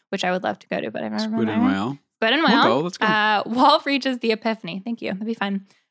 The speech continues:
Speaker 1: Uh, that his fondest memories as a child were with his mother, not his father, who was seemingly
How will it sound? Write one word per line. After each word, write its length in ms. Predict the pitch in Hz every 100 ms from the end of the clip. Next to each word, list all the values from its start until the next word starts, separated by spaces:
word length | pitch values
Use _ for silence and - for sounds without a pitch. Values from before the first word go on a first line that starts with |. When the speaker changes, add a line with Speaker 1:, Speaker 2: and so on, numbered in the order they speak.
| _ -
Speaker 1:
Uh, 440 | 214 214 208 202 - _ _ -
that 140 | 233
his 160 | 240 -
fondest 400 | 233 254 294 302
memories 440 | 240 240 226 220 220
as 100 | 214
a 60 |
child 400 | 202 - 196 196
were 100 | 202
with 180 | 196 202
his 180 | - 196
mother, 520 | 214 262 233 190 214 214
not 160 | 208
his 140 | 196 -
father, 560 | - 196 190 196 240 302 _ _ -
who 80 |
was 160 | 233 233
seemingly 480 | 277 262 254 247